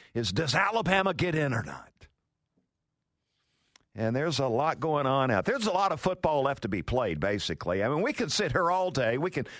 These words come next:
bring on David Pollock. We can, uh, get Kirk Herbstreit to call up the show. And, uh, Reese Davis could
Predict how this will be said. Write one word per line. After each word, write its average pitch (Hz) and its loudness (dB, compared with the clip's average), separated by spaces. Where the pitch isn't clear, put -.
bring 208 0
on 208 2
David 196 0
Pollock. 185 0
We 156 0
can, 127 -4
uh, 120 2
get 117 -4
Kirk 202 2
Herbstreit 208 0
to 139 -6
call 202 2
up 180 -2
the 156 0
show. 190 2
And, 71 -8
uh, 117 4
Reese 202 0
Davis 202 0
could 190 -4